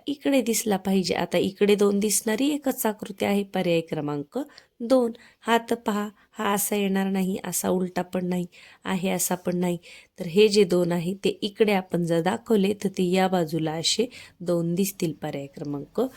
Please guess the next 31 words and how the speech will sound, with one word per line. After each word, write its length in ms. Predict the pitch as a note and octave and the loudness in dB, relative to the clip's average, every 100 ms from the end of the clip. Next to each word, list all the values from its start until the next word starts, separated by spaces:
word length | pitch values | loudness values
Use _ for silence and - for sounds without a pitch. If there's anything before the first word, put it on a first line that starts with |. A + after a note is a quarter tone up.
| - - _ E3 | -18 -20 _ -4
दोन. 340 | E3 D3 C3 - _ - - - - _ _ | 0 0 -2 -12 _ -20 -20 -20 -20 _ _
पुढे 220 | G#3 G#3 | 4 4
जाऊया, 440 | G#3 G#3 G3 G3 G#3+ - _ _ _ - - _ _ _ _ _ F#3+ | 4 2 2 0 -4 -14 _ _ _ -20 -20 _ _ _ _ _ -6
ब, 160 | F3+ G#3 G#3 | 2 4 4
द, 180 | F3+ F#3+ F#3+ F#3 - | 2 2 2 0 -6
क. 160 | E3+ - | -6 -4
आता 240 | E3+ - E3+ | -10 -6 -6
हा 200 | E3 E3 | -2 -4
ब 460 | E3 E3+ G#3 G#3+ A#3 _ - | 0 6 6 6 0 _ -2
या 180 | F#3+ G3+ | 2 4
बाजूला, 540 | G#3 G3 G3 F#3+ G3+ G#3 F3 | 4 4 2 2 0 0 0
द 40 | F3+ F3+ | 2 4
मध्ये 320 | F#3 G3+ G#3 | 2 2 2
आणि 280 | - F3+ F3 - | 2 0 -2 2
क 40 | A3 G3+ | 4 6
या 200 | F3+ D3 | 4 2
बाजूला, 400 | C#3 C#3 C#3+ - | -4 -4 -4 -4
असं 220 | F#3 - G3+ | -2 0 0
कुठं 300 | G3+ G3 F#3 | 0 0 0
दिसतंय 340 | F#3 - F3 | 0 -2 -4
आपल्याला? 320 | E3 F3 F3+ | -2 -2 -4
पहा, 280 | F#3 F#3+ F3+ | -2 -4 -4
ब 220 | E3 F3+ | 0 2
इकडच्या 520 | F#3 F3+ - E3 - E3 | 2 2 0 0 -2 -2
बाजूला, 380 | E3 D#3+ E3+ F3 - - - - - _ F#3 | -2 -2 -4 -4 -14 -20 -20 -20 -20 _ -2
हे 120 | F3 | 0
उलटं 400 | F3 F3 - F3+ | 0 -2 -2 -2
झालंय, 360 | F#3 F3 F3 | 0 0 2
हे 200 | F3+ F3 | 2 2
होणार 380 | F3 E3+ E3+ E3+ | 2 0 0 0
नाही, 180 | F3 E3+ | 0 0